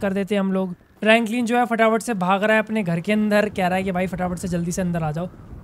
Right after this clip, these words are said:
तो मैं जा रहा हूँ इसके घर पे। and यहाँ पे क्यों खड़ा हो गया भाई ये? तो guys Franklin तो जा रहा है भाई अंदर, अंदर हमको बुला रहा है। बाकी देखो यार इसका घर ऐसा है, swimming pool काफ़ी ज़्यादा सही लग रहा है, पर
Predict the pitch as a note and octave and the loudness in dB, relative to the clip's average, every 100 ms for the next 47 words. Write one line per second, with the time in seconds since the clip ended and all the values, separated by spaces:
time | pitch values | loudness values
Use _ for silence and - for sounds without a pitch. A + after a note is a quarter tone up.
0 | - F3+ F#3+ F3+ F3 F3 G3 F3+ - - | -8 -2 0 2 2 2 -2 -6 -16 -20
1 | - - F3 - F#3 D#3+ F3 G3+ G3+ G#3 | -20 -10 -8 -4 -2 -2 -2 -2 -2 -4
2 | - - - - - - - - - - | -12 -20 -20 -20 -20 -20 -20 -20 -20 -20
3 | - F#3 E3+ E3 E3+ F3 G3+ G#3 F#3+ F#3 | -6 -2 -2 0 0 0 0 -2 0 0
4 | F3 E3 E3+ D#3+ F3+ G#3 D#3+ - - - | 2 0 -2 -2 -2 -4 -6 -10 -20 -20
5 | - G3+ A3+ A#3 - G#3 G3+ G3 G#3+ G#3 | -10 -2 0 0 -4 -4 -4 -6 -6 -4
6 | G#3 F3+ F3 F#3 F#3 F#3+ F#3 F3+ F#3 F3+ | -2 0 0 -2 -4 -2 -4 -2 -2 -2
7 | F3+ F3+ F3+ F3 E3+ D#3+ F3 E3+ F3 F#3 | -2 -4 -4 -4 -2 -2 -2 -4 -6 -6
8 | F3+ E3+ F3+ F3+ G3+ E3+ F3+ E3+ E3+ F3+ | -6 -4 -4 -4 -6 -4 -4 -4 -4 -8
9 | - F#3+ F#3+ G3 G#3 G#3 G3 F3 G3+ F#3+ | -6 -4 -4 -4 -4 -4 -2 -2 -2 -2
10 | G3 G3 G3 G3 F3 F#3 F#3 - G#3 - | -4 -4 -2 -2 -2 -4 -6 -4 -4 -4